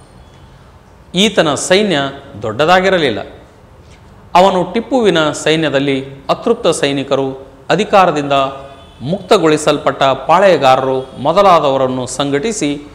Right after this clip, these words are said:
ಸೈನ್ಯವನ್ನು ಸುಸಜ್ಜಿತಗೊಳಿಸಿದನು. ಧೋಂಡಿಯಾ ವಾಘನು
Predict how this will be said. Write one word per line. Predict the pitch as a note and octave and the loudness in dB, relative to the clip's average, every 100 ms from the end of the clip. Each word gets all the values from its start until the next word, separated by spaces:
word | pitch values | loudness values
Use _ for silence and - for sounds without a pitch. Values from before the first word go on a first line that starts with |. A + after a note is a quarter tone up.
| - - | -20 -18
ಸೈನ್ಯವನ್ನು | - - G3 A3+ F#3 B2+ B2+ C3+ C3+ C3 - - | -12 0 2 2 0 0 0 -2 -4 -8 -12 -14
ಸುಸಜ್ಜಿತಗೊಳಿಸಿದನು. | G#2 - B2+ D3 G#3 A3 A3+ A3 C#3+ G2 - - - - - - - - - - - - A#2 | -10 -4 -2 0 2 2 2 0 -4 -6 -12 -20 -20 -20 -20 -20 -20 -20 -20 -20 -20 -12 2
ಧೋಂಡಿಯಾ | D3+ D#3+ D3 | 2 4 4
ವಾಘನು | C3 C3 B2+ B2+ B2+ | 4 4 2 -2 -6